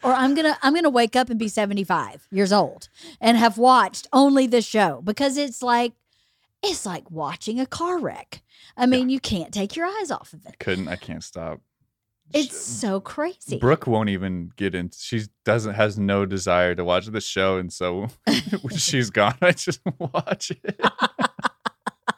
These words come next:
Speaker 1: <laughs> That's hysterical. Good for Brooke. I'm with her. I
Speaker 2: She
Speaker 1: watched, like,
Speaker 2: doesn't
Speaker 1: four
Speaker 2: like
Speaker 1: episodes.
Speaker 2: trash reality
Speaker 1: So,
Speaker 2: T V like
Speaker 1: do
Speaker 2: me.
Speaker 1: you know there's another show called Selling Tampa?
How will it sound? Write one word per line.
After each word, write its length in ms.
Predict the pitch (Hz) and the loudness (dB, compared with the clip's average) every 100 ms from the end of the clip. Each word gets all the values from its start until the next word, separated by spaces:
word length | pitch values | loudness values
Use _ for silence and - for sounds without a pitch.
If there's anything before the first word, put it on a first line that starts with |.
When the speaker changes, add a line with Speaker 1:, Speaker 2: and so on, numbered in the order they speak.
| _ 320 | _ -4
Speaker 1:
<laughs> 280 | 392 311 | 0 0
That's 240 | 285 269 254 | 2 2 0
hysterical. 760 | 208 - - 220 190 165 147 - _ | -8 -8 0 0 0 -4 -6 -12 _
Good 120 | 415 370 | -2 2
for 120 | 349 | 4
Brooke. 480 | 247 247 170 - - _ | 6 6 4 -4 -20 _
I'm 160 | 262 320 | 0 2
with 140 | 262 | 4
her. 360 | 262 185 139 - - | 6 4 2 -8 -18
I 40 | - | -6
Speaker 2:
She 140 | - | 2
Speaker 1:
watched, 260 | 294 311 170 | 4 6 6
like, 160 | 262 | 4
Speaker 2:
doesn't 120 | 151 | 2
Speaker 1:
four 80 | 123 | 4
Speaker 2:
like 100 | 127 | 4
Speaker 1:
episodes. 200 | 117 110 | 4 4
Speaker 2:
trash 480 | 113 101 104 - - - _ _ | 4 4 4 0 -10 -16 _ _
reality 380 | 113 104 98 98 | 2 6 6 6
Speaker 1:
So, 100 | 101 | 4
Speaker 2:
T 220 | - 101 | 2 -2
V 320 | 92 92 87 - - | -2 -2 -2 -6 -8
like 180 | 90 | -6
Speaker 1:
do 80 | - | -2
Speaker 2:
me. 100 | 90 | 4
Speaker 1:
you 160 | 359 339 | 4 4
know 340 | 320 320 330 302 | 2 6 4 6
there's 340 | 294 277 262 | 4 4 2
another 500 | 254 226 220 220 269 | 0 0 0 2 2
show 300 | 262 285 269 | 2 2 2
called 280 | 262 247 202 | 0 -2 -4
Selling 440 | - 214 202 196 | -2 0 0 0
Tampa? 460 | - 175 180 - 339 | -2 -4 -2 2 2